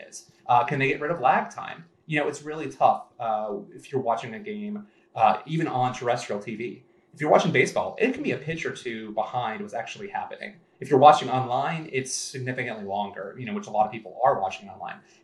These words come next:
Ca-, are they able to, are they the ones that get that stream where you feel like you're watching it in real time? Other companies like Fubo have tried that and failed. That technology is in the process. There's companies working on it.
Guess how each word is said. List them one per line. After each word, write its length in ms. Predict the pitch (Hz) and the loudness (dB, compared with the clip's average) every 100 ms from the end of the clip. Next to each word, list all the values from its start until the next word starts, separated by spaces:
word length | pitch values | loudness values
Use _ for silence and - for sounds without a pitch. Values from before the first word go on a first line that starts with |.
| - | -4
Ca-, 120 | - | 6
are 140 | 131 | 8
they 100 | 131 127 | 8 6
able 320 | 127 123 127 | 4 2 -4
to, 280 | 127 113 107 | -6 -6 -4
are 80 | 117 | -4
they 100 | 120 | -2
the 80 | 117 | -4
ones 220 | 113 104 | -8 -8
that 120 | 107 | -6
get 160 | 110 110 | -6 -4
that 220 | 104 - | -8 -10
stream 340 | - 135 127 | -8 -6 -4
where 240 | 113 110 113 | -2 -4 -6
you 80 | |
feel 220 | 117 123 110 | -6 0 0
like 160 | 95 | 0
you're 100 | 104 | -4
watching 300 | 101 98 101 | -4 -4 -6
it 60 | 95 | -8
in 40 | |
real 140 | 101 92 | -6 -4
time? 300 | - - - _ - | -4 -6 -12 _ 4
Other 220 | 127 127 | 6 6
companies 420 | 135 - 127 117 | 2 -4 -6 -8
like 200 | 101 - | -10 -10
Fubo 360 | - 135 131 123 | -4 0 2 2
have 200 | 113 - | 0 2
tried 280 | 127 139 135 | 4 4 6
that 280 | 160 170 107 | 2 0 -6
and 100 | - | -10
failed. 420 | 113 110 123 - _ _ - | -8 -6 -8 -12 _ _ 0
That 140 | 131 131 | 0 2
technology 560 | 123 120 135 131 123 | -2 -2 -4 -6 -10
is 180 | 113 - | -10 -12
in 100 | 123 | -10
the 80 | 110 | -6
process. 500 | 110 107 160 226 202 | -4 -4 -6 -10 -10
There's 140 | 127 | -6
companies 340 | 123 113 107 104 | -4 -4 -6 -8
working 280 | 104 127 | -8 -8
on 160 | 120 | -8
it. 100 | 123 | -8